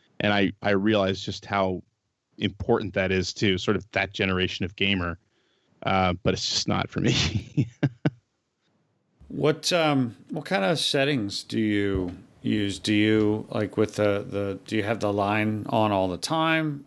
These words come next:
Speaker 2: Uh, I have mine on <coughs> break, for example. Do you adjust the damage models? Like, I, I set mine to, I guess, you know, realistic,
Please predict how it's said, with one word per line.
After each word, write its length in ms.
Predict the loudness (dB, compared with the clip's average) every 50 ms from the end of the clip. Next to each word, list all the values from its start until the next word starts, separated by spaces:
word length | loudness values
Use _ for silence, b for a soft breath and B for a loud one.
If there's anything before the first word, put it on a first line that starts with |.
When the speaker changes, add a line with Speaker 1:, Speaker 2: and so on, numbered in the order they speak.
| -16 -18
Speaker 2:
Uh, 140 | -16 -16 -12 -8
I 140 | -4 -4 -2
have 160 | -2 -2 -2
mine 240 | 0 0 0 0 2
on 180 | 2 0 0
<coughs> 20 | 0
break, 300 | 0 0 0 0 -2 -4
for 180 | -6 -4 -4
example. 440 | -4 -2 -2 -2 -4 -2 -2 -4 -4 -2
Do 100 | -2 -2
you 380 | 0 0 0 0 -2 -2 -6 B B B B B B B B
adjust 640 | -4 -4 -2 -2 0 0 0 2 0 -2 -4 -6 -6
the 380 | -6 -6 -6 -4 -4 -6 -6 -8
damage 720 | -8 -4 -2 -2 0 0 0 -2 -2 -4 -4 -6 -8 -6
models? 520 | -4 -2 0 0 2 2 2 0 0 -2 -4
Like, 140 | -6 -8 -6
I, 280 | -6 -6 -4 -6 -6 -8 -10 -10 -8
I 180 | -4 -4 -4
set 360 | -2 -2 -2 0 0 0 0 -2
mine 360 | -4 -2 -2 0 0 0 -2
to, 400 | -2 -2 -4 -2 -4 -4 -8 -12 -14 -10 -6
I 120 | -4 -2
guess, 300 | -2 -2 -2 -4 -6 -10 -12 B B B B B B B B B B B -6
you 80 | -4
know, 180 | -2 -2 -2 -6 -10 -16 -20 _ _ _ _ _ _ _ _ _ -6
realistic, 840 | -2 2 2 4 4 2 2 0 -2 -2 -2 -2 -2 -2 -4 -10